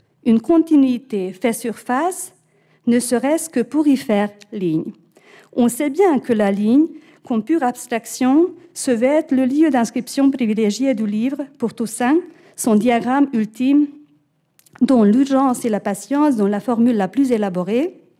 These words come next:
ça je cite, « J'aime représenter le livre comme une ligne. » Si lire Proust, ce petit essai s'avère être la mise en scène du passage à la ligne, c'est qu'il opère ce subtil frayage mental vers ce qui deviendra le lieu même de l'écriture.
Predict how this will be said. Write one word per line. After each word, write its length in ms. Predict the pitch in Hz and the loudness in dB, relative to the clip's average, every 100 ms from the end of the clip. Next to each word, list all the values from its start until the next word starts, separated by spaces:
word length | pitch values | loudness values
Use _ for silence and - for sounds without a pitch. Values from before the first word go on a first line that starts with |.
| _ _ _ - - | _ _ _ -20 -12
ça 180 | - | -6
je 100 | 214 | -6
cite, « 380 | 190 - 294 311 - - - | -6 -6 -6 -8 -14 -20 -20
J'aime 400 | - 214 285 311 | -6 -2 4 4
représenter 640 | 254 220 214 226 226 233 302 | 2 -2 -2 0 0 0 0
le 120 | 226 | 0
livre 400 | 202 226 269 254 | 0 -2 -4 -6
comme 240 | 247 233 196 | -4 -2 -2
une 140 | 190 | -2
ligne. » 260 | 180 - - _ _ _ _ _ _ _ _ _ | -4 -6 -10 _ _ _ _ _ _ _ _ _
Si 180 | - 294 | -2 2
lire 260 | 285 320 320 | 4 2 0
Proust, 580 | 339 311 240 - - | 2 2 0 -6 -10
ce 140 | 247 247 | -6 -4
petit 360 | 269 277 277 277 | -2 -2 0 0
essai 260 | 269 269 | 0 -2
s'avère 420 | 233 233 226 233 | -2 -2 0 -2
être 400 | 247 233 208 - | 0 -2 -2 -6
la 160 | 196 185 | -6 -2
mise 240 | 240 302 | 2 2
en 100 | 277 | 2
scène 380 | 247 - 226 190 | 0 -2 -2 -2
du 140 | 185 196 | -2 -4
passage 420 | 233 226 240 226 | -4 -2 -4 -4
à 100 | 202 | -6
la 100 | 190 | -6
ligne, 340 | 196 233 330 339 - - - _ - | -2 2 2 0 -14 -20 -20 _ -10
c'est 180 | - 240 | -4 0
qu'il 180 | 339 311 | 4 4
opère 380 | 254 294 320 | 2 0 -4
ce 140 | - 233 | -4 -4
subtil 420 | - 330 349 349 | -2 -2 0 -4
frayage 500 | - 226 233 196 185 | -4 -4 -2 -2 -2
mental 560 | 240 285 269 240 247 262 - - | 0 0 -2 -2 -4 -6 -14 -8
vers 180 | 220 220 | -8 -6
ce 160 | - | -8
qui 200 | 262 339 | -4 0
deviendra 680 | 247 233 220 214 214 254 285 | 0 0 0 0 -2 -2 0
le 120 | 233 | -2
lieu 200 | 226 269 | 0 2
même 260 | 254 233 247 | 2 2 -2
de 80 | 220 | -2
l'écriture. 600 | 208 - 196 - - | -6 -8 -18 -16 -18